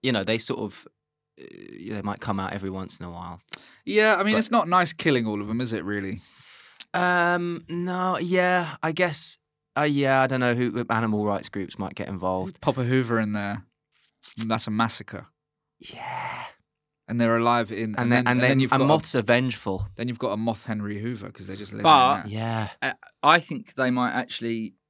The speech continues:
Speaker 3: the way that, uh, this fashion business is going, I reckon leave 'em 'cause they'll start biting holes in your clothes and that
Speaker 2: Mm.
Speaker 3: distressed look is very in.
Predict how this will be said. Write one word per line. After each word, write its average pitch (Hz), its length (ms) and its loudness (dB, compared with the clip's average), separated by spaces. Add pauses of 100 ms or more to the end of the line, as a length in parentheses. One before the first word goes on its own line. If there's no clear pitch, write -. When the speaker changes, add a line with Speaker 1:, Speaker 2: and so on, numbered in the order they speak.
(340)
Speaker 3:
the 123 120 -2
way 135 180 4
that, 120 200 -4
uh, 107 200 0
this 107 220 -6
fashion 120 360 -4
business 98 340 -8
is 92 120 -16
going, 98 420 -8 (400)
I 123 120 -2
reckon 113 400 -4
leave 117 280 -2
'em 101 260 -8
'cause 110 120 -20
they'll 110 80 -8
start 113 320 -8
biting 104 220 -6
holes 110 260 -8
in 110 60 -6
your 104 80 -6
clothes 107 380 -8
and 104 240 -8 (420)
that - 140 -6
Speaker 2:
Mm. - 40 -14
Speaker 3:
distressed - 400 -12
look - 180 -14
is 104 140 -12
very 104 260 -10
in. 101 240 -12